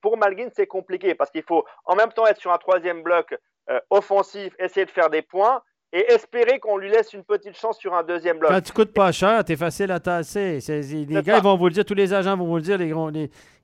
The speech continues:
Speaker 2: et les, les gens, les gars qui disent, euh, « Ben moi, je coûterai pas cher, je vais faire le Mister Nice Guy, je vais signer un contrat à rabais, euh, ça, ils vont être gentils. » Non, non, non, c'est pas comme ça que ça marche. Plus tu coûtes cher, plus ils investissent en toi, plus ils vont te donner la chance parce qu'ils doivent,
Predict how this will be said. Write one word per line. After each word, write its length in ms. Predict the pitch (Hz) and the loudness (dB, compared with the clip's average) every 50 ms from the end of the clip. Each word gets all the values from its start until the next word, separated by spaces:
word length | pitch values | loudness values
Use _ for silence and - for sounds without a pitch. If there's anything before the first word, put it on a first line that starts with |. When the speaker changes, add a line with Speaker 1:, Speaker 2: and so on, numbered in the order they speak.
| _ _ _ _ _ _ _ _ _ _ _ _ _ - | _ _ _ _ _ _ _ _ _ _ _ _ _ -12
Speaker 2:
et 200 | 170 170 165 156 170 | -10 -10 -10 -8 -6
les, 160 | 180 180 151 | -4 -4 -4
les 240 | 170 180 190 190 170 | 0 2 2 2 4
gens, 160 | 160 226 185 175 | 4 2 2 2
les 120 | 180 175 | 2 4
gars 160 | 190 240 233 | 4 4 4
qui 160 | - 180 175 | 2 -2 -6
disent, 280 | 147 175 202 180 151 - - | -4 -2 -2 -2 -4 -4 -4
euh, « 240 | 151 151 156 156 147 | -2 0 2 2 0
Ben 140 | 147 156 175 | 0 0 0
moi, 120 | 208 220 | 0 0
je 80 | 170 - | -2 -2
coûterai 280 | 196 170 - 190 185 | -4 -6 -4 -4 -2
pas 200 | - 180 170 160 | 0 2 0 2
cher, 240 | 143 - 185 202 190 | 2 0 0 0 0
je 80 | 151 156 | 0 -2
vais 60 | 143 | -2
faire 140 | 170 185 160 | -2 -2 -2
le 120 | 156 156 | -2 -2
Mister 280 | 160 175 160 - - 185 185 | -2 -4 -4 -2 -2 -2 0
Nice 260 | 170 165 156 147 135 | 0 0 -2 -2 0
Guy, 160 | 147 170 190 | 0 0 0
je 140 | 185 147 147 | 0 0 -2
vais 60 | 147 | -6
signer 200 | 131 - 165 175 | -8 -6 -6 -6
un 60 | 175 156 | -4 -4
contrat 380 | - 156 151 - - 165 165 151 | -4 -4 -4 -2 -2 -2 0 0
à 20 | |
rabais, 460 | 139 143 139 131 156 170 190 202 196 - _ _ _ _ - 131 | 0 -2 -2 0 0 0 0 0 -2 -4 _ _ _ _ -8 -4
euh, 160 | 139 143 139 | -2 -2 -2
ça, 260 | - - - 139 143 | -2 -2 -2 -2 -2
ils 480 | 147 147 147 147 147 147 147 147 147 143 | -2 -2 -2 -2 -4 -4 -4 -4 -4 -2
vont 140 | 143 151 156 | 0 0 0
être 80 | 147 | 0
gentils. » 400 | 131 156 151 147 139 135 - - 160 | 2 0 0 0 0 -2 -4 -4 -2
Non, 80 | 185 | -2
non, 140 | 202 208 208 | -2 0 0
non, 160 | 220 214 180 | -2 -2 -2
c'est 120 | 143 - 147 | -2 -4 -6
pas 140 | 156 175 170 | -6 -6 -4
comme 160 | 185 180 160 | -6 -6 -4
ça 100 | 202 185 | -6 -6
que 60 | - | -4
ça 80 | 180 165 | -4 -4
marche. 140 | 151 139 - | -4 -4 -4
Plus 140 | - 285 254 | -4 -4 -4
tu 100 | - - | -4 -4
coûtes 160 | - 226 170 | -4 -4 -2
cher, 420 | - - 214 208 214 226 220 190 - _ _ _ _ | 2 2 4 4 4 4 2 -2 -6 _ _ _ _
plus 160 | - 214 254 226 | -4 -2 0 2
ils 60 | 233 | 4
investissent 460 | 220 208 202 175 - - 190 147 190 | 4 2 2 0 -2 -4 -6 -2 0
en 160 | 185 180 170 | 0 0 0
toi, 220 | - 185 208 202 202 | 0 0 0 0 0
plus 100 | 254 240 | -2 -2
ils 60 | 208 | 0
vont 120 | 208 202 | 0 0
te 60 | 175 | 0
donner 180 | 185 185 180 180 | 0 0 0 0
la 160 | 175 165 156 | 0 0 0
chance 240 | - 185 196 196 165 | 0 -2 -2 -4 -4
parce 160 | - 175 151 | -4 -6 -6
qu'ils 120 | - 165 160 | -6 0 2
doivent, 260 | 185 190 180 156 | 4 4 4 2